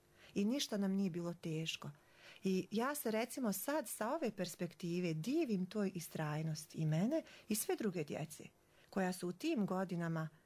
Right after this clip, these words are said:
na takav način tome pristupala i nisu gubili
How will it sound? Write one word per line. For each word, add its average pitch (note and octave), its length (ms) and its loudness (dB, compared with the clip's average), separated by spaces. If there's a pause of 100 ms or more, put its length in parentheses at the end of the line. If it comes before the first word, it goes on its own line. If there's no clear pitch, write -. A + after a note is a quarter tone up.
(640)
na F3 120 4
takav G#3 400 0
način F#3 400 2
tome E3+ 300 0
pristupala G#3 840 -2
i F#3+ 120 0
nisu A3+ 500 2 (360)
gubili G#3+ 680 2